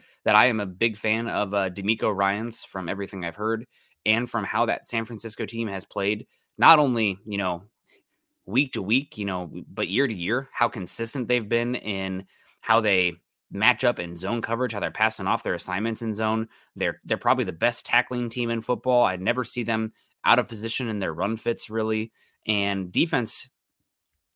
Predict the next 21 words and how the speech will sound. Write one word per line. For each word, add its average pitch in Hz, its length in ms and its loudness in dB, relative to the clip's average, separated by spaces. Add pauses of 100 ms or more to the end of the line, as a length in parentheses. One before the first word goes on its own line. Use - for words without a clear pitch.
(260)
Bronco, 175 320 4
you 190 80 0
guys 135 220 4
should 95 140 -4
know. 90 80 -4
I 98 40 -2
mean, 104 80 -2
the 101 60 -2
Broncos 131 360 2
finished - 440 -4
the 101 160 -8
season 107 340 -2
as, 101 160 -4
like, 101 180 -4
one 107 140 -2
of 101 80 -2
the 98 140 -2
worst 104 280 -2
defenses 110 420 -6
in 92 100 -6
football 85 480 -2